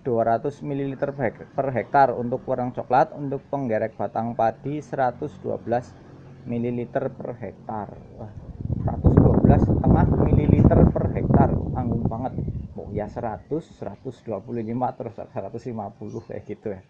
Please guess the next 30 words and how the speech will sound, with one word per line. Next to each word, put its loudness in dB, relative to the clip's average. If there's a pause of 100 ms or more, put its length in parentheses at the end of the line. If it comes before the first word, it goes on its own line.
(220)
Nah, -4
ini -4
kan -2
menentukan -6
dosis -10
itu -10
kan -4 (500)
melalui 0
riset, -6 (160)
ya. -10 (200)
Risetnya -2
mungkin -4 (480)
cocoknya 2
seratus 2
dua 2
belas 2
mililiter -4
per -6
hektar, -8
ya. -14 (1200)
Pusing -8
kan? -6 (880)
Seratus -4
dua -2
belas -4
mililiter -6
per -8
hektar, -2
berarti -2
satu -4